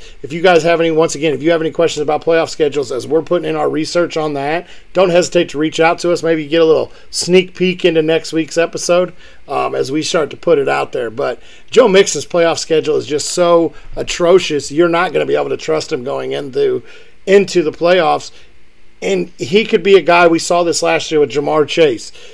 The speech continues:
where he blew up the week, what was it, the week before the playoffs, then hung a whopping two points in the first round. Well, guess what? He's the reason you didn't make the championship. You know, if you're holding on to,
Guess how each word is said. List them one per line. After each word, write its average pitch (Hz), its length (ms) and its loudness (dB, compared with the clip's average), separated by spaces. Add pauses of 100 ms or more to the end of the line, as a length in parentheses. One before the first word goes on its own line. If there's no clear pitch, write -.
(140)
where 160 180 6
he 151 40 0
blew 170 380 6
up 180 160 4
the 156 80 4
week, 165 240 2
what 147 240 2
was 127 140 -2
it, 127 100 -4
the 117 80 -4
week 170 240 2
before 170 320 2
the 175 80 2
playoffs, 175 500 2 (160)
then 160 160 0
hung 165 220 -2
a 143 80 0
whopping 151 460 0
two 170 260 -2
points 165 420 0
in 165 60 -4
the 156 80 -2
first 165 340 0
round. 160 360 -2 (240)
Well, 147 80 -6
guess 175 240 2
what? 175 280 2 (140)
He's 196 300 -2
the 190 100 4
reason 170 320 2
you 160 140 -4
didn't 160 200 0
make 160 220 2
the - 60 -12
championship. 147 840 -2 (420)
You 147 140 -4
know, 143 320 -2 (220)
if 156 180 2
you're 165 180 4
holding 165 280 6
on 165 220 0
to, 143 260 0